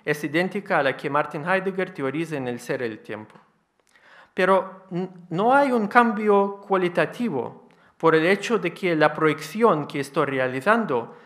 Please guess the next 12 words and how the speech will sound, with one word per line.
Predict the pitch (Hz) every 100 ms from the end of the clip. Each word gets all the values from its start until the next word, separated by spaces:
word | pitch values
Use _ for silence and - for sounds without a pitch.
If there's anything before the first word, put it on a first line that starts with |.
| _ -
que | 143
comporta | 160 151 202 202 190
ciertamente | - 170 - 165 180 190 185
una | 160 151
evasión | 139 139 190 185 160
de |
mí | 143 143
mismo, | 180 233 135 113 - - - - -
tenga | 202 208 196
un | 175 170
sentido | 170 160 175 156
vertical. | 139 139 131 156 131 180